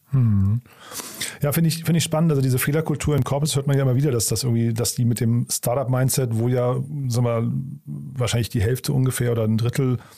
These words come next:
äh, die, die ersten zwei Jahre nicht, nicht, äh, erlebt, ja, ähm, dass das nicht einhergeht, ne? Zeitgleich, man wünscht sich ja immer, dass dann mehr Innovation irgendwie oder mehr,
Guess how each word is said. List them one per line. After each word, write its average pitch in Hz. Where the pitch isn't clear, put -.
äh, 120
die, 123
die 120
ersten 120
zwei -
Jahre 131
nicht, 127
nicht, 123
äh, 135
erlebt, 117
ja, 120
ähm, 117
dass -
das -
nicht 143
einhergeht, 123
ne? 143
Zeitgleich, 143
man 139
wünscht 190
sich 202
ja 202
immer, 143
dass 131
dann 127
mehr 131
Innovation 135
irgendwie 131
oder 120
mehr, 127